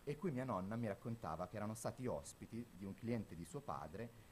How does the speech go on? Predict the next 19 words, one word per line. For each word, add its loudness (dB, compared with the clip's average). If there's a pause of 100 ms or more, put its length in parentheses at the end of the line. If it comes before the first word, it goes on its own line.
(120)
e -4
fu -4
lei 2
ad 0
uscire -6
a -2
incontrare 0
un -4
frate -4
all'Università -4
Cattolica -4
del -8
Sacro -6
Cuore -6 (260)
che 0
distribuiva 2
carte -2
d'identità -4
falsificate. -6